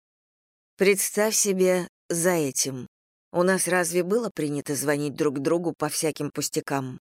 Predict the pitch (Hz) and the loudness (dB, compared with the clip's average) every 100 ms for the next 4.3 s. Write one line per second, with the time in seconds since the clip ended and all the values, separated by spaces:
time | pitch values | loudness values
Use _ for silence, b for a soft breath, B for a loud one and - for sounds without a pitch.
0 | _ _ - 175 170 151 160 143 156 151 | _ _ -2 2 2 2 0 2 2 2
1 | 147 147 151 170 196 - _ _ _ _ | 0 0 0 0 -2 -6 _ _ _ _
2 | _ 190 185 254 202 185 170 180 170 170 | _ 2 2 -2 -2 -2 0 0 2 2
3 | 170 - 160 165 156 170 170 175 151 135 | 0 0 0 0 0 -2 0 0 -2 -2
4 | 139 135 | -2 -2